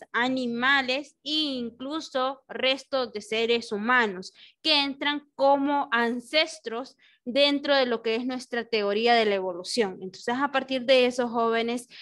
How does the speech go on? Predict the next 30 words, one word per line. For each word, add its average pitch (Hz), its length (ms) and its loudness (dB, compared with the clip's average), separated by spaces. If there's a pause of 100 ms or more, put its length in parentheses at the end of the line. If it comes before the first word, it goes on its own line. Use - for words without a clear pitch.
(140)
se, 220 640 4
se 240 200 -2
amplía 254 560 2
bastante 254 720 -2
lo 254 420 2
que 247 220 0
es 254 140 -4
el 233 160 -4
tema 240 320 -4
con 247 140 -2
las 302 180 0
rocas 302 440 -2 (280)
y 320 160 0
parte 254 400 0
de 262 140 4
la 262 80 0
estructura 262 800 -2 (100)
con 247 320 2
los 240 180 -4
restos 220 580 -6
fósiles. - 680 -10 (1200)
A 240 140 0
partir 269 320 0
de 294 220 6
eso, 262 220 2
jóvenes, 233 600 2
las 226 320 2
rocas 277 580 -2 (200)
son 269 340 -2
ese 294 400 -6